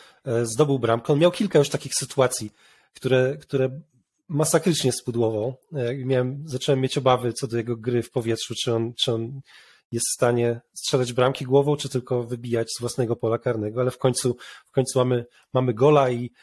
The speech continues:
i, i to był, bardzo, bardzo dobrze się zachował w tej, w tej sytuacji Najef Oger. E, Kurt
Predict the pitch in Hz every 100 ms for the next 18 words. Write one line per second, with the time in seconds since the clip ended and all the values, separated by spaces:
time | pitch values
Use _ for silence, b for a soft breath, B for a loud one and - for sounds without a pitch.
0 | b b 135 117 117 131 165 107 135 127
1 | 123 120 151 160 _ _ _ _ 143 135
2 | 151 175 156 151 143 127 131 147 123 117
3 | 123 120 131 - 131 120 120 131 117 b
4 | b 123 127 - 110 123 139 B B B
5 | B - 120 120 123 147 - 156